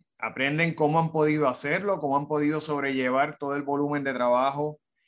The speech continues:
que diariamente tienen, cómo han podido mantener, ¿verdad?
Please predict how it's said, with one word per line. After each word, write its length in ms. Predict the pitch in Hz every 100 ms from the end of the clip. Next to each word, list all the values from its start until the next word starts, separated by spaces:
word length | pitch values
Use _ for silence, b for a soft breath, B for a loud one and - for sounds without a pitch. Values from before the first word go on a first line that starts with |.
| _ _ _
que 320 | 127 127 -
diariamente 840 | 120 120 117 123 131 127 127 113 113
tienen, 540 | 127 143 160 160 160
cómo 200 | 123 123
han 120 | 131
podido 340 | 127 127 131 135
mantener, 500 | 127 127 120 131 131
¿verdad? 360 | 120 123 131